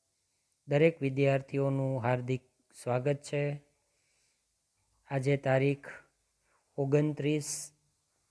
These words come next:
અગિયાર બે હજાર વીસ શનિવાર, વિષય સામાજિક વિજ્ઞાન, ધોરણ દસ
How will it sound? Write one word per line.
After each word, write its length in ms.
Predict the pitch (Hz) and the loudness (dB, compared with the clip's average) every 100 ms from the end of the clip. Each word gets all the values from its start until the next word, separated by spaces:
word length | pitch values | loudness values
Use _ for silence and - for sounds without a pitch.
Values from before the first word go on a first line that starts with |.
| - | -8
અગિયાર 540 | 131 139 139 135 139 143 - _ _ _ _ _ _ _ _ - | 0 4 4 4 2 -2 -8 _ _ _ _ _ _ _ _ -2
બે 140 | 131 | 0
હજાર 380 | 131 127 131 123 | 0 2 2 2
વીસ 320 | 123 143 147 - - - _ _ _ _ _ _ _ _ _ - | 2 0 0 -4 -8 -12 _ _ _ _ _ _ _ _ _ -20
શનિવાર, 640 | - 123 135 143 139 139 143 143 _ _ _ _ _ _ _ _ _ _ _ _ _ _ _ _ _ - | -4 -2 2 2 2 2 -2 -10 _ _ _ _ _ _ _ _ _ _ _ _ _ _ _ _ _ -10
વિષય 460 | 123 143 - 139 143 139 143 - _ | -2 -2 0 2 2 2 -2 -10 _
સામાજિક 580 | - - 123 135 131 143 131 | -8 -4 -2 0 0 -2 0
વિજ્ઞાન, 580 | 139 139 135 139 143 143 _ _ _ _ _ _ _ _ _ _ _ - | 0 0 0 0 -2 -6 _ _ _ _ _ _ _ _ _ _ _ -4
ધોરણ 540 | 127 131 135 131 131 - _ _ _ _ _ _ | 0 2 0 -2 -6 -14 _ _ _ _ _ _
દસ 380 | 131 135 143 143 | 0 4 2 0